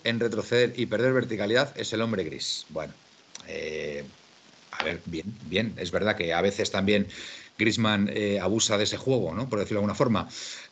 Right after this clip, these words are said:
Pero, pero bueno, es una apreciación también que, que de verdad que a mí, a mí también me ha llamado la atención, ¿eh? Me ha llamado la atención. Bueno, Miguel, yo quiero que me comentes. Venga, quiero que,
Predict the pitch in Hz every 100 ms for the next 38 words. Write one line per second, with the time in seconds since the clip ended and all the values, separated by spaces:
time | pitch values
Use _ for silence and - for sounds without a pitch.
0 | _ 110 104 101 98 98 95 104 117 120
1 | 101 143 131 127 123 127 127 117 107 123
2 | 127 113 104 98 95 90 87 82 82 85
3 | 85 85 90 113 104 95 113 110 127 127
4 | 120 117 104 95 90 80 73 76 78 104
5 | 110 98 92 85 - 95 92 87 110 90
6 | 123 127 127 131 123 117 110 101 95 90
7 | 82 73 - - - 80 73 - _ 117
8 | 113 117 - 110 101 98 95 87